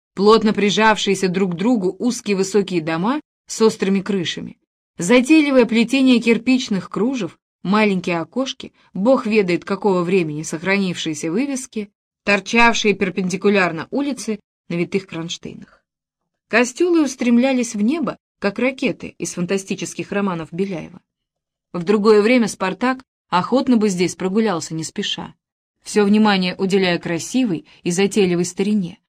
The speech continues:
Но он, если можно так выразиться, был на службе, и следовало смотреть во все глаза за более прозаическими вещами, от которых зависело чёткое выполнение приговора.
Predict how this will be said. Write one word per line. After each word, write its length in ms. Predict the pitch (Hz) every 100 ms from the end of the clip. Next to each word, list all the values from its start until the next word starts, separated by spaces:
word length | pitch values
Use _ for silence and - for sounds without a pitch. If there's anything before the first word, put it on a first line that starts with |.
| _ _ _ -
Но 160 | 226 311
он, 120 | 320
если 280 | 294 - 277
можно 300 | 285 262 254
так 200 | 247 240
выразиться, 500 | 240 240 220 214 202
был 180 | 220 220
на 160 | 233
службе, 500 | 233 269 190 143 - _ _ -
и 80 | 170
следовало 500 | 190 262 277 247 226
смотреть 500 | 214 208 220 302 208
во 100 | 196
все 240 | - 339
глаза 480 | 277 269 226 170 - _ _
за 220 | 170 175 220
более 340 | 226 208 190
прозаическими 800 | 196 196 214 220 180 170 202 190
вещами, 540 | 220 220 214 160 151
от 160 | - 170
которых 380 | - 151 196 165
зависело 540 | 175 175 226 - 170
чёткое 420 | 156 226 220 185 156
выполнение 540 | 170 180 190 185 170
приговора. 600 | 165 160 185 170 - -